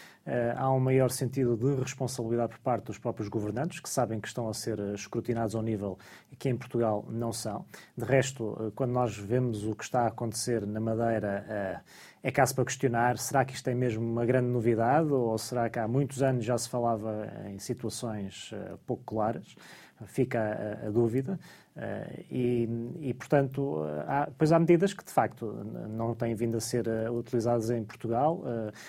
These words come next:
e que nesses países nórdicos já são utilizadas.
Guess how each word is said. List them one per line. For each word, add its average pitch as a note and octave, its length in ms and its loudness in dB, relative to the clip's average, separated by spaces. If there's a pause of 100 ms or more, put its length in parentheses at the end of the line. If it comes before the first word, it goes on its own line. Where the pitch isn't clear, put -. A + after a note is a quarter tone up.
(160)
e A2 140 -2
que A#2+ 200 -2
nesses A#2+ 240 -2
países B2 280 2
nórdicos B2+ 560 0 (100)
já C3 220 2
são C3 180 0
utilizadas. C3 600 2